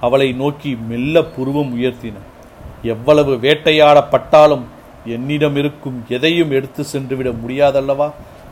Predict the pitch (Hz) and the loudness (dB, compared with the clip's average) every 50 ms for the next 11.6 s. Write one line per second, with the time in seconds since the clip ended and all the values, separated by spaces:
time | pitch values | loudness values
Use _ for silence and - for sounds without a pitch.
0 | - - 110 107 117 120 139 143 147 139 135 127 113 - - 120 127 135 135 131 | -16 -12 -8 -6 -4 -4 -2 0 2 4 4 2 0 0 2 4 4 4 4 2
1 | 123 113 - - - - - - - 120 123 143 160 175 170 - 143 147 147 147 | -2 -4 -10 -18 -20 -20 -20 -18 -12 -8 -2 2 2 2 2 0 -2 -4 0 2
2 | 147 143 143 143 143 135 139 143 143 135 123 113 120 127 131 160 156 156 156 160 | 4 4 4 4 2 -2 -4 -6 -6 -6 -6 -4 -2 -2 -2 -2 0 4 4 4
3 | 156 151 135 123 117 120 123 123 117 127 120 110 104 - - - - - - - | 4 4 0 -2 -6 -8 -8 -6 -4 -4 -4 -6 -8 -14 -18 -20 -20 -20 -20 -20
4 | - - - - - 120 123 127 135 143 156 160 156 160 - 131 131 135 143 143 | -20 -20 -20 -14 -10 -8 -6 -4 -2 2 2 2 2 0 -4 -8 -4 -2 -2 0
5 | 135 151 135 - - 151 139 - - 117 117 120 117 - 117 110 101 101 - - | 0 -2 -2 -2 -4 -6 -6 -4 -2 -2 0 0 -2 -6 -10 -12 -12 -14 -20 -20
6 | - - - - - - - - 120 120 131 131 135 120 - - 143 151 165 170 | -20 -20 -20 -20 -20 -18 -12 -8 -4 -2 -2 -2 -2 -2 -4 -6 -6 -2 0 0
7 | 151 165 151 131 113 101 104 113 120 123 143 160 160 170 160 151 151 151 143 139 | 2 2 0 -2 -4 -6 -6 -6 -4 -2 -2 0 2 2 2 2 2 2 2 2
8 | 135 127 127 123 123 120 117 113 104 101 - - - - - - - - - - | 0 -2 -4 -4 -4 -6 -8 -8 -10 -12 -16 -20 -20 -20 -20 -20 -20 -20 -16 -10
9 | 117 113 113 113 113 107 107 110 120 139 160 165 165 156 143 131 135 139 139 - | -8 -6 -6 -6 -8 -8 -8 -4 0 0 2 2 0 0 -2 -2 -2 -4 -2 -4
10 | 147 139 135 135 135 135 135 127 127 123 120 120 120 107 113 117 135 147 147 147 | -4 -4 -4 -4 -2 -2 -2 0 -2 -2 -4 -6 -8 -8 -2 0 0 0 2 0
11 | 151 139 131 135 139 139 139 131 135 135 131 135 | 0 0 0 0 0 2 2 2 2 2 0 -2